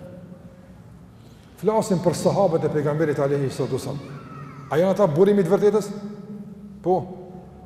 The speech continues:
A janë burimi i dijes shënuar sahabët? Po. Janë. Nëse s'është e vërteta ata, mos di ku kena me gjetë në ata. Andaj, udhëzimi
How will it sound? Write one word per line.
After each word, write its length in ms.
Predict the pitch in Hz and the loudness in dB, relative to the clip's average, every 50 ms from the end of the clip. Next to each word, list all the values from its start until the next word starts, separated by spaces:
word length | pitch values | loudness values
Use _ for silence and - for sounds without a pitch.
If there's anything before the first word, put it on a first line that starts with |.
| - - | -6 0
A 60 | 139 156 | 4 4
janë 180 | 185 196 185 | 6 6 6
burimi 280 | 185 220 226 220 226 208 | 6 6 6 4 4 2
i 40 | 160 | 2
dijes 340 | 185 220 233 196 - - | 4 4 4 4 4 2
shënuar 240 | - 196 190 160 127 | 0 0 0 0 0
sahabët? 420 | - 170 139 139 135 123 120 - - - - - - - - - - - - - | 0 -2 -2 -2 -2 -4 -6 -10 -12 -14 -14 -16 -16 -18 -18 -18 -18 -18 -4 0
Po. 120 | 190 208 202 - - - - - - - - - - - - - - 147 | 2 2 2 2 -2 -8 -12 -14 -14 -16 -16 -18 -18 -18 -20 -14 -6 -2
Janë. 380 | 160 202 202 - - - 190 196 - - - - - - - - - - - - - - - - - - - - - 139 | 0 0 0 -2 -6 -10 -12 -12 -12 -14 -16 -16 -18 -18 -20 -20 -20 -20 -20 -18 -18 -18 -18 -20 -20 -20 -20 -16 -12 -10
Nëse 240 | 135 - - 160 143 | -8 -4 -2 -2 2
s'është 560 | - 226 226 196 233 - - - - - 180 | 4 4 4 4 2 -4 -8 -10 -2 2 2
e 80 | 175 | 4
vërteta 480 | 151 160 185 180 214 202 - 190 185 175 | 4 4 4 4 4 4 4 4 2 2
ata, 140 | 180 214 208 202 190 170 | 2 2 2 2 2 0
mos 220 | 151 - 160 139 139 | -4 -6 -6 -6 -4
di 80 | 196 - | -4 -6
ku 80 | - - | -2 0
kena 180 | - 196 190 185 | 0 0 2 2
me 80 | 185 170 | 0 0
gjetë 240 | 185 214 196 - 151 | 2 0 0 -2 -4
në 60 | 123 | -6
ata. 160 | - - 107 - - - - - - - - - - - - - - - - - - - - - - - - - - - - - - - - - - - - - - - - - - - - - 123 | -6 -8 -10 -10 -12 -14 -16 -18 -18 -18 -18 -18 -18 -18 -18 -18 -18 -20 -20 -20 -20 -20 -20 -20 -20 -20 -20 -20 -20 -20 -20 -20 -20 -20 -20 -20 -20 -20 -20 -20 -20 -20 -20 -20 -20 -20 -18 -12 -6
Andaj, 280 | 127 151 185 196 190 - - - - - - - - - - 160 | -2 0 0 0 0 -2 -4 -10 -14 -14 -14 -16 -16 -14 -10 -8
udhëzimi 720 | 147 135 131 135 120 135 226 247 233 220 202 208 247 | -6 -4 -2 -2 0 2 2 4 4 6 6 4 4